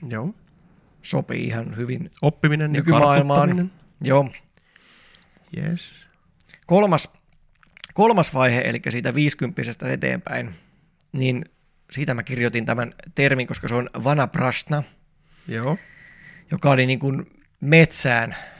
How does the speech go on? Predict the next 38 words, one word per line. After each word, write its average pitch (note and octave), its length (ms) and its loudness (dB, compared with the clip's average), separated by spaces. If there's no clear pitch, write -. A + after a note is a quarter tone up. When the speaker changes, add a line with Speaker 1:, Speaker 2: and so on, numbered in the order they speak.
Speaker 2:
katoaminen, A#2+ 680 -2
vaipuminen, A#2 680 -4
mikä C#3 160 0
Speaker 1:
Joo. C#3 60 6
Speaker 2:
ei C#3 60 4
tarkoittanut C3+ 500 2
sitä, C3+ 260 -2
että B2+ 180 -4
ne B2 100 -4
nyt A#2+ 120 -8
suoraan B2 380 -2
menis B2 280 -6
metsään, C3+ 460 2
mutta A2+ 220 -6
se, B2+ 200 4
että, - 240 -2
että - 140 -4
silloin C#3 320 0
aletaan B2+ 440 0
luopuun, C3 560 -2
luopuun D#3+ 360 4
erilaista B2+ 420 2
tällaista A#2+ 360 -4
vastuista B2 720 -4
ja, C3 160 0
ja C3 180 0
ruvetaan C3 480 2
niin A#2+ 100 -4
kuin A2+ 120 -8
keskittymään B2 540 -4
enemmän A#2+ 220 -4
siihen A#2 180 -6
opettamiseen B2 640 -4
ja B2+ 100 -2
toisaalta B2+ 400 0
myös A#2+ 240 -6
sitten - 240 -8
siihen, A#2+ 420 -6